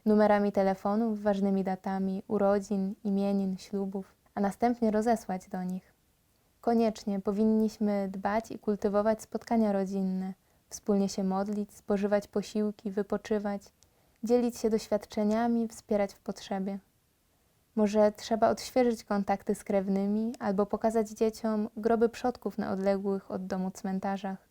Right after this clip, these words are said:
odświeżyć zaniedbane tradycje rodzinne,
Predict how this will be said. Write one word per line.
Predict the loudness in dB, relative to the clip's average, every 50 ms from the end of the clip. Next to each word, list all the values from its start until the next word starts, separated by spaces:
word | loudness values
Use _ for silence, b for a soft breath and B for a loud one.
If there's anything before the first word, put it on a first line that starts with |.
| _ _ _ _
odświeżyć | -8 -8 -8 -10 -10 -4 -2 0 0 0 -2 -2 -4 -4 -6 -10
zaniedbane | -16 -14 -8 -4 0 2 2 2 2 2 0 0 0 0
tradycje | -2 -2 -2 0 0 0 -2 0 -2 0
rodzinne, | 0 0 0 -2 -2 -2 0 0 -2 -2 -4 -6